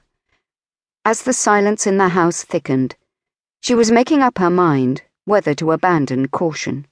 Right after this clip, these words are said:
Shaking herself then out of the reverie into which she had fallen, she rose from her chair, deliberately picked up the letter addressed to her mother,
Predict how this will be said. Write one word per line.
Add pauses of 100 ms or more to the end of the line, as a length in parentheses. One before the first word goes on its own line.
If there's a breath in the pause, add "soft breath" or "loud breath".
(960)
Shaking
herself
then
out
of
the
reverie (160 soft breath)
into
which
she
had
fallen, (320 soft breath)
she
rose
from
her
chair, (500)
deliberately
picked
up
the
letter
addressed
to
her
mother,